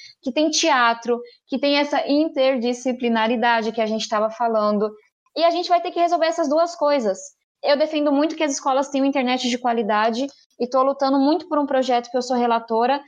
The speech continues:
pra levar a internet pra quem é de escola pública nesse momento de pandemia. E aí tem gente que vira pra mim e fala, "Mas tem escola que não tem saneamento." E eu respondo, "Sim, mas não é aí que a briga não vai ser entre saneamento e internet na escola.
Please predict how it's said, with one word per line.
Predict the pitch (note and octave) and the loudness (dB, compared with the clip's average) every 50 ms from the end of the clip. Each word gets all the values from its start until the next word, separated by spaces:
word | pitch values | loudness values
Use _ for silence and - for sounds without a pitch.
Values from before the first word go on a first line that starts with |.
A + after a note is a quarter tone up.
| _ _ _ _ | _ _ _ _
pra | - B3+ B3+ | 0 0 2
levar | C4 C4+ C4 B3 C4+ | 2 2 2 0 0
a | D4 | -2
internet | E4 E4 D#4+ D4+ C4+ B3+ B3+ C4 C4 - - | -2 -2 0 0 0 2 0 0 -2 -2 -4
pra | C#4 C4 | -4 -4
quem | C4 - C4 B3+ B3+ B3 | -4 -2 -4 -2 0 0
é | |
de | A#3+ A#3+ | -2 -4
escola | - - C4 B3 B3 A#3 | -4 -2 0 0 0 0
pública | A#3+ A#3+ A#3+ A#3 C4 B3+ C4 B3 | -2 -4 -2 -2 -2 -2 -2 -2
nesse | A#3+ A#3+ A#3+ C4 | -2 -2 -2 -2
momento | B3+ A#3+ A#3+ A#3 B3 | 0 0 0 -2 -2
de | A#3+ - - | -4 -6 -4
pandemia. | - A#3+ B3 C4+ C#4 C4+ A#3+ G#3 F#3+ F3+ F3 - _ _ _ _ _ _ _ - | -4 -2 0 2 2 2 2 0 0 -2 -4 -8 _ _ _ _ _ _ _ -2
E | B3+ C4 | 0 2
aí | B3+ C4 | 2 2
tem | C4 D#4 D#4 | 2 0 0
gente | C#4+ D4 D4+ D4+ - | 2 2 0 0 -2
que | D#4 C#4 | 0 0
vira | C#4+ D4+ D#4 | 2 2 0
pra | D4+ C#4+ C#4+ | 0 0 0
mim | C4+ C#4+ | 0 0
e | E4 D#4 | 0 0
fala, | - B3+ A#3+ A#3+ B3 | 0 0 0 0 0
"Mas | B3+ C4 D4+ D4+ | 0 -2 -2 -2
tem | - D#4 D#4 | 0 -2 -2
escola | D#4 - - C#4+ C#4 C#4+ | -2 -2 -2 0 0 0
que | C#4+ D4+ | 0 0
não | D4 D4+ | 0 0
tem | C#4+ C#4+ C#4+ | 0 0 -2
saneamento." | D4 - D#4 C4+ C#4 D4+ F4 E4 C#4+ B3+ B3 A#3+ A#3+ - F#3 - _ _ _ _ _ _ - | -2 -2 -2 0 0 0 2 2 2 2 0 -2 -4 -8 -14 -16 _ _ _ _ _ _ -2
E | B3 | 0
eu | C4+ | 0
respondo, | C4 C4+ C4+ C4+ - A#3+ A#3 A3 A#3 A#3 | 2 2 0 -2 0 -2 0 0 0 -2
"Sim, | - - C4 A#3+ A3 G#3+ | -2 -2 -2 0 0 0
mas | A3 A3+ A#3 | 0 0 0
não | - A3+ A#3+ B3 B3+ B3+ | 0 0 0 2 2 2
é | C4+ C#4+ | 2 2
aí | D4 C4+ B3+ B3+ | 2 2 0 0
que | B3+ B3 A#3 - - | -2 -2 -2 0 0
a | A#3 A3+ | -2 -2
briga | G#3 A#3+ C4 B3 C4 | 0 0 0 0 0
não | C4 C4 | 0 2
vai | B3+ C4+ C4 | 2 0 0
ser | C4 C4 | 0 -2
entre | B3 A#3+ B3 | -2 -2 -4
saneamento | A#3 - B3 A#3 A3+ A#3 A#3 A3+ A3 A3+ A#3+ A#3 B3+ | -4 -4 -2 0 0 0 0 0 0 0 0 0 0
e | B3 | -2
internet | A#3+ A#3+ A#3+ A3+ A3 G#3 G3+ G#3 - - | 0 0 0 0 0 0 -2 -2 -2 -2
na | G#3+ G#3 | -2 -4
escola. | G#3 - - - F3+ E3+ E3 E3 | -4 -4 -6 -4 -4 -4 -4 -4